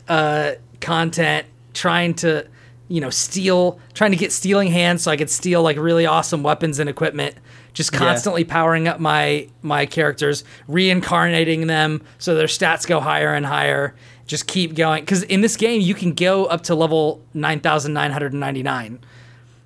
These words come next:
Speaker 1: And
Speaker 2: And now is that where you would, like, restart kinda like a, a prestige
Speaker 1: I would,
Speaker 2: or
Speaker 1: yeah,
Speaker 2: a
Speaker 1: I would, you reincarnate, and then you,
Speaker 2: Mm-hmm.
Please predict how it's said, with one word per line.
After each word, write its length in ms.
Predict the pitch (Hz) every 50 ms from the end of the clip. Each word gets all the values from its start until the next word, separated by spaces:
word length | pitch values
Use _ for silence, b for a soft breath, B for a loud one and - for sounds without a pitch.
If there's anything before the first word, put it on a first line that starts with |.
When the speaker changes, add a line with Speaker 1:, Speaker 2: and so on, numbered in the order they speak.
| B B B - -
Speaker 1:
And 160 | 165 156 151
Speaker 2:
And 120 | 180 180 175
now 180 | 175 170 165
is 100 | 170 156
that 180 | 139 156 160 156
where 100 | 170 165
you 160 | 160 156 156
would, 140 | 151 156 139
like, 220 | 151 143 139 127 -
restart 580 | 143 139 143 139 135 - - 147 139 135 135
kinda 220 | - 143 139 135 135
like 220 | 135 135 135 131
a, 200 | 131 120 120 117 -
a 100 | 156 139
prestige 760 | - 170 - - - - 175 170 165 165 156 147 135 131 123
Speaker 1:
I 100 | 175 196 202
would, 140 | 202 196
Speaker 2:
or 40 | 202
Speaker 1:
yeah, 160 | 208 220 196
Speaker 2:
a 40 | 190
Speaker 1:
I 40 | 214
would, 220 | 214 220 180 165
you 180 | 185 175 180 190
reincarnate, 720 | 165 208 220 226 214 190 - 170 214 277 285 226 202 196 - -
and 160 | 196 185 185
then 160 | 185 185 180
you, 260 | 165 165 175 180 160
Speaker 2:
Mm-hmm. 120 | 147 147